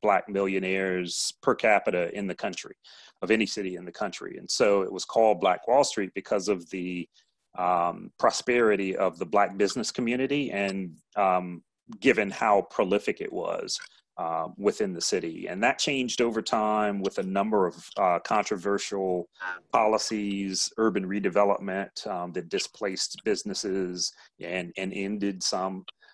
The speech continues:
Um, and that ended an era of Black business, um, scalable Black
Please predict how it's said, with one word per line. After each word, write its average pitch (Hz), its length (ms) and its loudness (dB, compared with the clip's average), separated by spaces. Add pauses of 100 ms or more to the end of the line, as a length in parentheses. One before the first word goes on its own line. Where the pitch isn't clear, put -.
(200)
Um, 95 480 2 (120)
and 107 180 -4
that 117 300 6
ended 120 320 0
an 98 220 -2
era 98 480 2
of 92 300 2 (300)
Black 107 240 2 (140)
business, 98 760 0
um, 90 360 0
scalable 120 680 2
Black 95 220 0